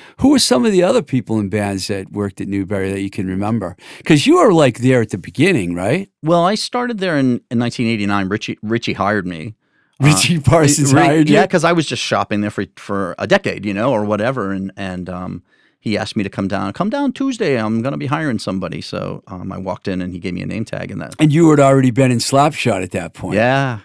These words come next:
Speaker 2: yeah. But I was floating around. I was trying to find, like, a, a job that was flexible enough to let me do Slapshot instead
Speaker 1: W-, was
Speaker 2: of
Speaker 1: this Newbury Street?
Speaker 2: Yes.
Speaker 1: So you worked at the Newbury Street store?
Speaker 2: Yeah,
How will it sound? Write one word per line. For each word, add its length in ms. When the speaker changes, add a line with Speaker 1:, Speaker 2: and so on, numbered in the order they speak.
Speaker 2:
yeah. 380
But 60
I 20
was 100
floating 300
around. 260
I 60
was 100
trying 200
to 20
find, 260
like, 180
a, 140
a 80
job 220
that 100
was 100
flexible 480
enough 220
to 80
let 220
me 100
do 160
Slapshot 500
instead 200
Speaker 1:
W-, 140
was 100
Speaker 2:
of 80
Speaker 1:
this 180
Newbury 460
Street? 440
Speaker 2:
Yes. 580
Speaker 1:
So 160
you 180
worked 300
at 100
the 100
Newbury 440
Street 320
store? 240
Speaker 2:
Yeah, 260